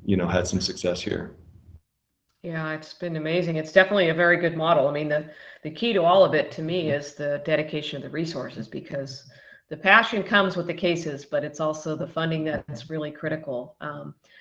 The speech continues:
Speaker 2: so I wanna talk to you and Leighton really about a specific case that is resolved that, um, I think is kind of showcases the, the great work the F B I is doing with the local prosecutors and local law enforcement, and that's the David Hawkins case.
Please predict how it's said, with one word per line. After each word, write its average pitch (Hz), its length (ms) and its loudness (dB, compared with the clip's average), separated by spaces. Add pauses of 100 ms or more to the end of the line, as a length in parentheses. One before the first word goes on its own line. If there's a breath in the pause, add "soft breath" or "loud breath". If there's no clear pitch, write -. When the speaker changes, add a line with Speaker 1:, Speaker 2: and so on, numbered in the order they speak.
(240 loud breath)
Speaker 2:
so 269 220 6
I 247 60 6
wanna 302 260 6
talk 269 320 4
to 226 80 -4
you 233 640 0
and 190 180 4
Leighton 196 340 2
really 202 320 0
about 175 260 4
a 165 40 -2
specific 202 600 -8
case 160 340 -4
that 165 180 4
is 175 220 -2
resolved 165 580 0 (500 soft breath)
that, 156 420 -2
um, 147 340 -6 (760)
I 175 80 -10
think 180 220 -6
is 170 180 -6
kind 180 240 -2
of 165 160 -4 (520)
showcases 160 920 0
the, 147 320 -12
the 160 80 -8
great 160 340 -4
work 156 320 -6 (200)
the 151 100 -4
F 156 120 -4
B 156 60 -2
I 147 120 0
is 147 80 -8
doing 147 340 -8
with 160 240 -2 (560 soft breath)
the 151 60 -4
local 151 280 -4
prosecutors 160 680 -2
and 151 80 -8
local 139 240 -6
law 180 240 2
enforcement, 139 400 -6
and 139 100 -4
that's 165 260 2
the 180 100 -4
David 170 260 0
Hawkins 165 420 0
case. - 340 -14